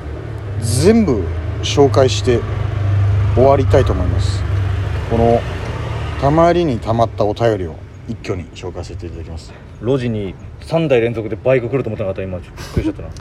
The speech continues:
Speaker 1: 相変わらず路地です。
Speaker 2: 路地なんだけど、交通量が多めの路地ですね。
Speaker 1: 結構メインの路地だったのかな。
Speaker 2: 皆さん、イヤホンの音量に注意してください。
Speaker 1: すいません。え、加代さん、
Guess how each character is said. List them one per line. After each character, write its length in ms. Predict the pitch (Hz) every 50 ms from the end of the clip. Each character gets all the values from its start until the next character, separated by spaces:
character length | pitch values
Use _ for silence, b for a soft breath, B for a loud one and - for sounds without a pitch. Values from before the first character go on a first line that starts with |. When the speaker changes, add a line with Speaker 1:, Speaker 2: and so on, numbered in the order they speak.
| B B B B B B -
Speaker 1:
相 160 | - 117 117
変 0 |
わ 80 | 123 123
ら 80 | 123 117
ず 80 | 120
路 120 | 120 120 113
地 60 | 107
で 100 | 101 92
す。 360 | - - - - - - - - - -
Speaker 2:
路 180 | - 131 147 170
地 80 | 170
な 100 | 190 170
ん 40 | 143
だ 60 | 131
け 80 | 117 120
ど、 80 | 110 98
交 280 | - - 160 175 185
通 140 | - 190 220
量 140 | 180 165 139
が 80 | 110
多 180 | 110 110 117 131
め 80 | 135 147
の 80 | 151
路 120 | 147 151 135
地 80 | 123
で 60 | 107
す 80 | 90 -
ね。 80 | 90 87 87 87 - - - - - - - - - - - -
Speaker 1:
結 140 | 254 262 -
構 80 | 160
メ 280 | 135 135 143 156 185 226
イ 100 | 269 285
ン 80 | 262 214
の 80 | 165
路 120 | 151 151 156
地 60 | 151
だ 60 | 143
っ 40 | 135
た 80 | -
の 80 | 110 98
か 80 | - 98
な。 300 | 98 92 92 92 90 90 - -
Speaker 2:
皆 120 | - 123
さ 140 | 120 120 120
ん、 120 | 110 98 92 - - - - - - - - -
イ 60 | 156
ヤ 80 | 175 190
ホ 120 | 139 127
ン 60 | 113 104
の 100 | 92 92
音 60 | 95
量 140 | 95 95 90
に 220 | 87 85 82 - -
注 180 | - - 196 190
意 40 | -
し 40 |
て 80 | - -
く 20 |
だ 80 | 87 78
さ 100 | - 85
い。 100 | 73 - - -
Speaker 1:
す 100 | - -
い 40 | 98
ま 60 | 101
せ 100 | 90 101
ん。 60 | 95 85 - - - - - - - - - - - - - - - - - - -
え、 40 | 95
加 60 | -
代 80 | 120 101
さ 80 | -
ん、 40 | -